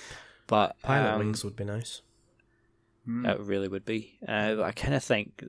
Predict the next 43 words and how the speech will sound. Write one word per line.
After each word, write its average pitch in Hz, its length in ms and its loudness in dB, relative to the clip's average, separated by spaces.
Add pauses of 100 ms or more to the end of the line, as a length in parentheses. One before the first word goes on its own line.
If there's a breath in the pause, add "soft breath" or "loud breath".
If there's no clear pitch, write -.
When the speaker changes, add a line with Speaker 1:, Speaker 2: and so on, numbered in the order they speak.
(260)
Speaker 1:
uh, 120 80 -8
maybe 123 480 6
along 107 240 4
the 107 100 2
lines 101 280 0
of 101 160 -6
Nick's 107 420 2
thinking 135 260 -2
there, 120 240 4
I 104 40 -2
think 139 320 -2
there 123 120 2
could 110 220 -4
be, 127 120 2
like, 117 180 2
a 107 120 -2 (180)
trailer 107 400 -2
for, 104 280 -2
like, 101 320 -2
uh, 98 340 0
Xenoblade 104 400 -6
Chronicles 104 540 -4
X, - 640 4 (220)
and 107 180 4
then 101 420 2
after 110 460 6
it, - 100 -2
like, 107 280 2
they 104 520 -4
would, 104 200 -2 (120)
like, - 380 -2 (140)
confirm, 107 340 0
Speaker 2:
Reveal. 107 220 2
Speaker 1:
like, 104 100 -4
a-, 110 220 -2 (140)
Speaker 2:
Mm-hmm. 107 260 -6
Speaker 1:
like, 104 180 -2
three 101 420 2
is 104 160 2
also 107 280 0
Speaker 2:
Mm-hmm. 110 80 2
Speaker 1:
in 107 60 -2
development. 110 500 0